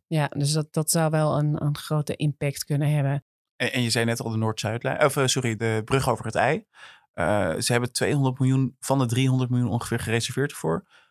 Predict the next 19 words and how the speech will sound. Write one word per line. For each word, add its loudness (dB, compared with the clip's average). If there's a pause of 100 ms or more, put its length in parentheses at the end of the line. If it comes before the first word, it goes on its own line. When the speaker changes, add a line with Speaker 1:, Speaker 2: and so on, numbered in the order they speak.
(160)
Speaker 2:
Honderd 2
miljoen, 2
eh, -2 (120)
hoopten 0
ze -2
bij 2
het -2
Rijk 0
te -4
halen. -2
Ik, -12
ik -10
ben 0
benieuwd 2
of -8
dat -6
gaat -8
lukken. -8 (360)
Speaker 1:
Ja. -2